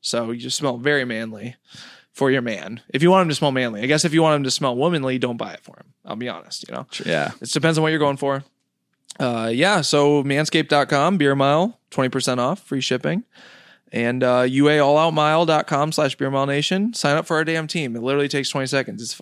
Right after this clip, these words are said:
Speaker 1: it's easy. And then, uh, okay, and then on the screen, maybe this is, um, you know, you, like in sales, right?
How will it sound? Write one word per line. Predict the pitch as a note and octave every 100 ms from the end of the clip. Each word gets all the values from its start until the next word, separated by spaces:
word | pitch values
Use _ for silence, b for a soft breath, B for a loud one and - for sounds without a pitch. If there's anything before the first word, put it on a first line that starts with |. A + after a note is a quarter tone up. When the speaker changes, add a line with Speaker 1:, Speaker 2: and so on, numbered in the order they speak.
| -
Speaker 1:
it's | - C3
easy. | D#3 A#2+ F#2+ _ b b b b -
And | F3
then, | G3 G3 G#3
uh, | F#3
okay, | F3 D3 C#3+
and | E3
then | F#3+
on | F3+
the |
screen, | D#3 - D3+ C3
maybe | D3 E3
this | D#3+ D3+
is, | D#3+ C#3+ C3+
um, | C#3 D3+
you | - C#3
know, | C3+ C#3
you, | C3+ C#3 -
like | D3
in | C#3
sales, | C3+ E3 D3 A#2 A2 C3
right? | A#2+ B2+